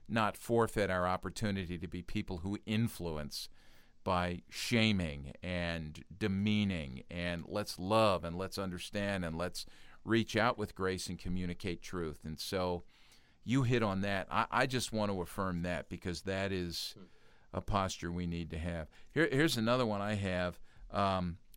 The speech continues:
Speaker 1: don't diminish the power of the body of Christ, the fuller body of Christ. And this is where the church really needs to step up. We've had a lot of chatter, a lot of talk in our youth ministry world over the last few years, thanks to people like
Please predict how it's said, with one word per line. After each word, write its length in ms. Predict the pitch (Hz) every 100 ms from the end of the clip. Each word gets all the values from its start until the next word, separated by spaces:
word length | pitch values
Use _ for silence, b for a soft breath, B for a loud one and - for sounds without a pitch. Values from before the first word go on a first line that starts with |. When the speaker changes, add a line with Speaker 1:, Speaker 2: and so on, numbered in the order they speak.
| -
Speaker 1:
don't 240 | 110 127 131
diminish 380 | 123 117 110
the 80 | -
power 360 | - 107 101 98
of 60 |
the 60 | 92
body 340 | 98 95 92
of 120 | 85 -
Christ, 340 | 98 87 -
the 60 | 82
fuller 300 | 113 104 85
body 300 | 92 90 85
of 120 | -
Christ. 480 | 92 76 67 - -
And 120 | 101
this 140 | 110
is 160 | - -
where 300 | 107 98 90 B B B B
the 100 | 107
church 400 | - 117 113 -
really 260 | 107 104
needs 300 | 95 98 -
to 80 | -
step 320 | 92 - 92
up. 220 | 101 101 90
We've 140 | 85
had 120 | 92
a 60 | 85
lot 420 | 85 95 107 107
of 140 | 104
chatter, 340 | - 104 95 95
a 80 | 85
lot 220 | 95 104
of 80 | -
talk 260 | 104 95
in 80 | 92
our 100 | 90
youth 280 | 92 101 -
ministry 340 | 104 - 98
world 360 | 90 92 92 92 b b - - _ - - - -
over 180 | 101 98
the 100 | 101
last 320 | 95 98 -
few 160 | - 95
years, 320 | 90 92 -
thanks 240 | 104 95
to 80 | -
people 320 | - 95 95
like 240 | 90 92